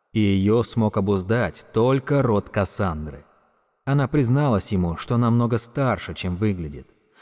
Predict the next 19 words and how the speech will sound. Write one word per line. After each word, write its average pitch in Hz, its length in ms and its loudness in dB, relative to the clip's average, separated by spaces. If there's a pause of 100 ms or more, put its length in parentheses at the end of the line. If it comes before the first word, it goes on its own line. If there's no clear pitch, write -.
(260)
но 143 200 4
его 104 400 2
это 85 260 0
совсем 123 600 0
не 120 100 2
испугало 104 720 -2 (460)
и 101 80 0
не 98 100 4
напрягло. 95 640 -2 (500)
Наоборот, 139 840 0
Родерик 104 560 0
восхитился 117 840 0
ее 107 300 2
способностями. 82 960 -6 (800)
На 95 440 2
этом 151 380 2
открытия 151 580 2
не 147 140 4
закончились. 85 920 -4